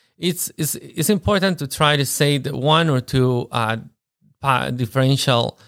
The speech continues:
uh, uh, not differential, but, uh, different, uh, past medical histories that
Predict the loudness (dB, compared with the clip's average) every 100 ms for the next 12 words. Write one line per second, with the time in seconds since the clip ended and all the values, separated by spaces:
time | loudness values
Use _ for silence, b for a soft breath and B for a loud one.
0 | b b b _ -4 -2 0 -4 -2 0
1 | 0 -2 -8 -20 -4 2 2 0 0 2
2 | 2 0 0 -4 -4 -6 -2 -2 0 0
3 | 2 2 0 0 -2 -2 0 0 0 -2
4 | 0 -2 -2 -4 -2 -2 -4 0 0 0
5 | -4